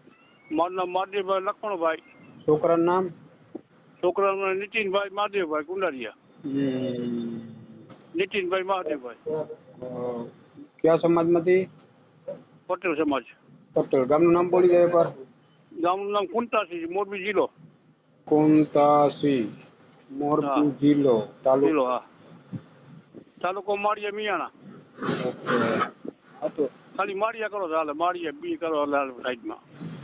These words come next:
Speaker 2: હા, તે સારું, તો નંબર સેવ કરી લઈશ.
Speaker 1: હા, હા. અને મારા શું, આ, આ નંબર છે સાહેબ, સાદો મોબાઈલ, સમજ્યા?
Speaker 2: હા, હા.
Speaker 1: અને બીજો મારા ટચી મોબાઈલ છે, એમાં મને કામ ઓછું ફાવે, સમજ્યા? એટલે હું આમાંથી જ કરું ફોન.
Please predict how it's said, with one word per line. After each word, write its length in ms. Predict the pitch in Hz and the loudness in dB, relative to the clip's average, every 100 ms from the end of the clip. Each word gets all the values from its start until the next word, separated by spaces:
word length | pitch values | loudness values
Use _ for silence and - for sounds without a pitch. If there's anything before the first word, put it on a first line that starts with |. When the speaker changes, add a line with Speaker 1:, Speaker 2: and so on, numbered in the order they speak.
| - | -2
Speaker 2:
હા, 160 | 143 | 0
તે 200 | 170 185 | 2 0
સારું, 360 | 175 185 196 185 | 2 2 2 0
તો 280 | 170 147 139 | -2 -2 -4
નંબર 300 | 147 165 165 | -4 -2 -2
સેવ 280 | 170 170 160 | 2 2 2
કરી 140 | 165 | -2
લઈશ. 280 | 143 160 - - - - - - - _ - | 0 -2 -4 -14 -20 -20 -20 -20 -20 _ -6
Speaker 1:
હા, 200 | 147 139 | -4 -2
હા. 160 | 131 85 | -4 -4
અને 180 | 175 185 185 175 | 0 0 0 -2
મારા 360 | 170 185 196 202 | -2 -2 0 -4
શું, 220 | 220 220 196 196 196 | -6 -8 -6 -4 0
આ, 100 | 190 202 196 | 2 0 0
આ 140 | 202 | -4
નંબર 320 | 208 208 214 | -6 -10 -10
છે 160 | 208 226 | -10 -10
સાહેબ, 240 | 196 208 - | -8 -10 -4
સાદો 280 | 196 202 180 | -4 -2 0
મોબાઈલ, 400 | 170 151 131 156 | 0 0 0 -2
સમજ્યા? 260 | 190 208 - - 143 | 0 -2 -6 -12 0
Speaker 2:
હા, 160 | 151 131 | 0 0
હા. 160 | 123 - - - - - - 87 - - - - - | -6 -10 -18 -18 -18 -16 -16 -16 -16 -18 -18 -20 -6
Speaker 1:
અને 320 | 160 170 165 | -2 0 -2
બીજો 260 | 160 185 190 | -2 -2 -2
મારા 280 | 202 196 190 | -2 -2 -4
ટચી 340 | 208 202 214 | -6 -4 -2
મોબાઈલ 320 | 214 220 220 | 0 2 2
છે, 60 | 208 | 0
એમાં 180 | 214 208 | -4 -2
મને 160 | 202 | -4
કામ 260 | 196 208 208 | -2 -2 -2
ઓછું 260 | 226 196 | -4 -4
ફાવે, 300 | 156 151 139 | -2 -2 -2
સમજ્યા? 280 | 170 202 196 | -4 -2 -2
એટલે 160 | 190 190 | -2 -4
હું 160 | 196 | -2
આમાંથી 360 | 190 202 196 180 | -2 -2 -8 -10
જ 100 | 151 | -12
કરું 240 | 165 139 | -8 -8
ફોન. 220 | 123 117 | -8 -10